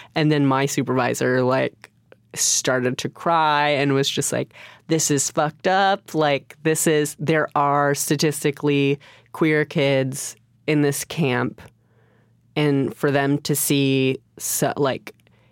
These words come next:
an openly queer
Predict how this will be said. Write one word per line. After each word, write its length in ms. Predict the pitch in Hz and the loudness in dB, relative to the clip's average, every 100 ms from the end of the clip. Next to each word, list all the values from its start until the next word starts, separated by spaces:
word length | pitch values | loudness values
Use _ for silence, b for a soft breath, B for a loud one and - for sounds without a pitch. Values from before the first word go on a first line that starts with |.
| _ | _
an 160 | 156 139 - | -2 -2 0
openly 1200 | 151 143 147 139 131 131 131 - - - 147 135 | 0 0 0 0 0 0 0 -4 -8 -4 -2 -2
queer 800 | - 156 156 143 131 123 127 | -4 0 2 2 2 0 0